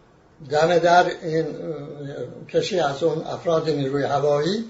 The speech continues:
به اصطلاح، کارتش رو به من داده بود و کا-، عکس من رو به اون کارت چسبونده بودن، البته بدون عینک و بدون سبیل. ما وارد فرودگاه شدیم و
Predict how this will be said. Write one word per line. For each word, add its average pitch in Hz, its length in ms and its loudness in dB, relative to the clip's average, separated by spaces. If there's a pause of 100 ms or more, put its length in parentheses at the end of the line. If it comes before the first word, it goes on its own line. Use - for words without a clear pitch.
(580)
به 135 60 -8
اصطلاح، 156 320 0
کارتش 165 460 2
رو 170 100 6
به 156 160 6
من 151 220 2
داده 143 260 2
بود 196 380 4 (400)
و 135 320 -2 (300)
کا-، 131 560 0 (100)
عکس 160 280 2
من 160 220 0
رو 185 160 0
به - 60 -4
اون 160 220 2
کارت 156 280 2
چسبونده 147 480 0
بودن، 180 260 4
البته 151 340 0
بدون 170 360 2
عینک 156 480 2
و 151 100 2
بدون 143 360 -2
سبیل. 107 300 -6 (880)
ما 165 220 4
وارد 170 640 6
فرودگاه 156 720 2
شدیم 220 460 2 (840)
و 139 280 2